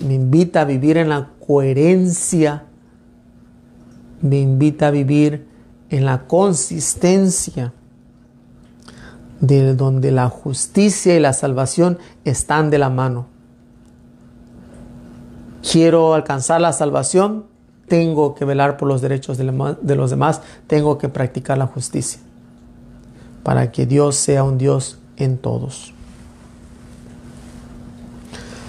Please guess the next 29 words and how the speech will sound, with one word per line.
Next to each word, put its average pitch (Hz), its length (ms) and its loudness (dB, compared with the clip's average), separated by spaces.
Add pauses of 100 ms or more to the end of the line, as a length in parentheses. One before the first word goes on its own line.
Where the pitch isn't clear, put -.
(640)
El 160 200 2
Señor 156 460 4
es, 139 240 -2 (540)
perdón, 156 340 2
a 147 60 0
lo 135 100 2
mejor 139 240 2
y 165 80 6
no, 160 100 4 (100)
<laughs> - 80 -10
voy, 175 200 2 (400)
voy 165 160 4
a 170 60 4
hacer 156 240 2
unas 156 260 0
peti-, 151 280 -2
intenciones 151 580 2
po-, 147 180 -6
para, 143 240 0
para 135 240 2
pedir 147 260 2
por 147 140 2
sus 143 240 -2
intenciones. 135 720 -2 (840)
Ah, 139 420 2
vamos 165 360 2
a 156 80 2
responder, 156 500 2
"Muéstranos, 160 1040 0